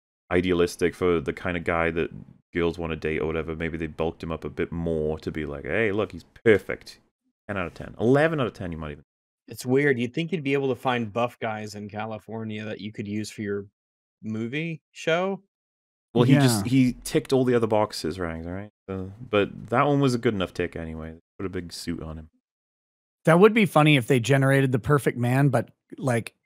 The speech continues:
Speaker 3: didn't realize the irony that they couldn't find him, so they had to C G.
Speaker 1: <laughs> C G the
Speaker 3: <laughs> Like,
Speaker 1: perfect man.
Speaker 3: funny.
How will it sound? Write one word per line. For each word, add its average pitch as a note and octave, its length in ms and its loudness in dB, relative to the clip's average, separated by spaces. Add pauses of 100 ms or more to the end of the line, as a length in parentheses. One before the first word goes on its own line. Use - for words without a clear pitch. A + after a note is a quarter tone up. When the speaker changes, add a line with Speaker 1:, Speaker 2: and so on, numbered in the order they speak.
(560)
Speaker 3:
didn't C#3 260 4
realize C3 400 4
the B2+ 80 2
irony B2 380 2
that A2+ 160 0
they A#2+ 100 2
couldn't C#3 400 0
find A#2+ 320 2
him, C3+ 140 4
so C3+ 100 -4
they B2 120 0
had A#2 180 0
to A#2 60 -2
C B2+ 260 -2
G. A#2 320 2
Speaker 1:
<laughs> - 480 6
C - 480 8
G C#3 240 10
the A#3 140 10
Speaker 3:
<laughs> - 40 4
Like, A2 180 10
Speaker 1:
perfect G#2+ 180 8
man. F#2 140 2
Speaker 3:
funny. G#2+ 300 4